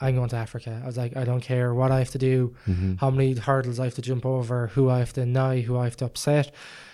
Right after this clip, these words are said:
Speaker 1: who I have to drive crazy." But I was like, "I am going to Africa," and that was it. I'm
Speaker 2: Amazing.
Speaker 1: very stubborn and headstrong, so once
Speaker 2: Mm.
Speaker 1: Africa came into my mind, I just couldn't get it out of there.
Speaker 2: Is there, is there mo-, more planning going to that trip?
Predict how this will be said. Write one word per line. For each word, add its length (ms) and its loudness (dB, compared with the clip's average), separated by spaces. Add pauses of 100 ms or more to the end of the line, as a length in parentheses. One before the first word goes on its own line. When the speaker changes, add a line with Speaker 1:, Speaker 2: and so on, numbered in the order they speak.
Speaker 1:
who 140 4
I 20 6
have 120 2
to 60 2
drive 280 2
crazy." 400 2
But 140 0
I 40 2
was 100 0
like, 280 0
"I 180 2 (200)
am 100 -2
going 220 0
to 160 -4
Africa," 340 -4
and 240 -2
that 140 -2
was 140 -4
it. 180 -2 (400)
I'm 60 -6
Speaker 2:
Amazing. 140 6
Speaker 1:
very 240 8
stubborn 420 4
and 120 4
headstrong, 480 2
so 340 -2 (460)
once 180 2
Speaker 2:
Mm. 60 4
Speaker 1:
Africa 240 -2
came 180 0
into 140 -2
my 140 0
mind, 340 2
I 120 -4
just 320 -6
couldn't 320 -2
get 140 0
it 100 0
out 200 0
of 60 -2
there. 120 0
Speaker 2:
Is 80 4
there, 220 10
is 140 4
there 100 8
mo-, 160 8 (160)
more 140 8
planning 400 6
going 300 6
to 120 2
that 240 4
trip? 300 0